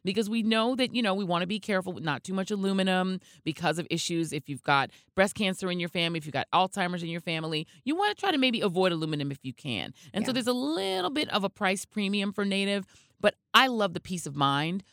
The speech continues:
Speaker 1: of having something that doesn't have those ingredients in
Speaker 2: I
Speaker 1: it.
Speaker 2: agree. And then some people might say, "Well, when you get a deodorant, a lot of times scent matters, right?"
Speaker 1: Yes.
Speaker 2: And, th-, you know, 'cause with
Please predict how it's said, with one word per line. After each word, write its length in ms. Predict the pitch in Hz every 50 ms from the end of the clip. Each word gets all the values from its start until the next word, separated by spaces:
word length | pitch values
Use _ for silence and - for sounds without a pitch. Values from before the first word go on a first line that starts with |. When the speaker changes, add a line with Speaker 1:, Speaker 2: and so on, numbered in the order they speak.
| _ -
Speaker 1:
of 120 | - 165
having 320 | 170 156 175 165 156 160 151
something 260 | - 170 143 151 151
that 120 | 143 139
doesn't 260 | - 160 143 117 127 135
have 100 | 120 104
those 160 | 113 110 117
ingredients 480 | 113 - - - - - - - -
in 40 | 180
Speaker 2:
I 100 | 196 202
Speaker 1:
it. 20 | 202
Speaker 2:
agree. 420 | - - 170 170 170 170 165 160
And 220 | - - 196 196
then 120 | 202 196 196 190
some 180 | - 226 247
people 220 | 254 233 170 180 175
might 240 | 170 165 165 170
say, 180 | - - 180 170
"Well, 380 | 165 151 175 175 170 170 156 - - - _ _ _ _ _ _ _
when 160 | - 247 269
you 80 | 269 285
get 180 | - 285 277 269
a 80 | 302
deodorant, 600 | 233 190 190 175 170 165 160 165 165 165 165 170 - _ _ _ -
a 60 | 180
lot 220 | 185 185 185 190
of 80 | 208 202
times 240 | - 202 180 180 -
scent 360 | - - 208 190 185 - -
matters, 520 | 170 160 151 143 135 120 - - - - -
right?" 160 | 160 151 151 180
Speaker 1:
Yes. 420 | 170 - - - - - - - -
Speaker 2:
And, 340 | 202 190 190 190 175 160 -
th-, 260 | - - - 196 190
you 40 | 190
know, 120 | 170 156
'cause 260 | 165 - - 190 160 147
with 380 | 160 180 165 165 165 156 -